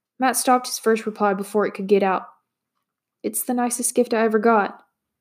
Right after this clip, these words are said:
"Oh, sure, nicer than that weenie sports car El Patron gave you." Matt sat down next to her.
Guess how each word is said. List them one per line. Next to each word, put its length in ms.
"Oh, 260
sure, 500
nicer 420
than 200
that 240
weenie 280
sports 400
car 380
El 120
Patron 440
gave 240
you." 260
Matt 240
sat 240
down 160
next 240
to 80
her. 280